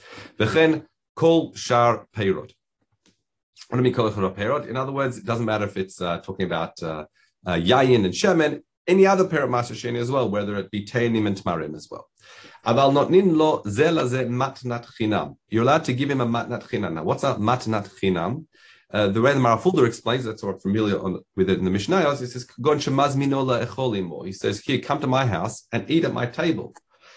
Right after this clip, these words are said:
You're allowed to give him Maaser Sheni as part of the course of the meal. That's not considered giving as a normal gift. That is just to consider, that's fine. That's matnat chinam. Aval, just to finish the Marafulda, aval latet matana mamash,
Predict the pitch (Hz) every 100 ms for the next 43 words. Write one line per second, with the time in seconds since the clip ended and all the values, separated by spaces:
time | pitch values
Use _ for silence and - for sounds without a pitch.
0 | _ 127 123 156 160 139 113 190 175 156
1 | 151 139 139 135 127 175 160 139 123 -
2 | 139 127 123 120 123 135 165 156 135 135
3 | 135 135 123 123 117 110 _ - 110 101
4 | 95 95 92 85 85 107 156 123 101 104
5 | - _ _ _ _ _ 120 120 117 104
6 | 107 101 - 98 104 98 98 101 113 -
7 | 127 92 - 110 101 101 - 90 67 -
8 | _ - - 101 127 151 98 - - 117
9 | - 123 110 104 101 101 190 127 135 123
10 | 120 117 110 - - 117 113 123 123 123
11 | 117 113 110 190 202 196 -